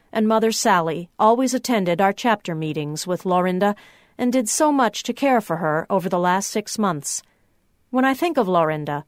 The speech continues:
I will remember a classy lady who cared for others and made everyone she met feel special. Pat Sheehan, Silver Spring, Maryland. Lorinda was another person whom I considered to be brilliant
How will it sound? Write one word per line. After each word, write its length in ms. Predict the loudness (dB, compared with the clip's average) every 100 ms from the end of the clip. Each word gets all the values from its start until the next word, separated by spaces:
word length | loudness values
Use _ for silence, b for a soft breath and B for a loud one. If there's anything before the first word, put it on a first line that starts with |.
| _ _ _ -2
I 120 | 0
will 160 | 2
remember 420 | 2 2 2 2 0
a 80 |
classy 560 | -2 -2 2 2 2 0
lady 480 | 0 0 -2 -8 -12
who 140 | -8 -8
cared 380 | -2 2 2 0
for 180 | 0 2
others 440 | 2 0 -4 -8 _ _ _ -8
and 140 | -4
made 180 | -2 0
everyone 420 | 0 2 2 0
she 200 | 0 -2
met 260 | 0 -2 -6
feel 320 | -8 -8 -6
special. 560 | -8 -6 -6 -6 -10 -12 _ _ _ _ _ _ _ _ _ _ _
Pat 240 | -4 -4 -2
Sheehan, 460 | -2 0 0 -6 -12 _ -14
Silver 360 | -2 0 2
Spring, 440 | -2 -2 -2 -2 -4
Maryland. 540 | -4 -4 -6 -12 -16 _ _ _ _ _ _ _ _ _ _ _ _ _ _ _ _ _ _ _ _ _ 2
Lorinda 540 | 6 6 4 4 4
was 160 | 4 2
another 280 | 4 4
person 500 | 2 0 -2 0 -2
whom 300 | -2 0 2
I 140 | 2 0
considered 640 | 0 -2 2 2 2 2
to 100 | -4
be 140 | -2
brilliant 640 | -2 2 4 4 -2 -6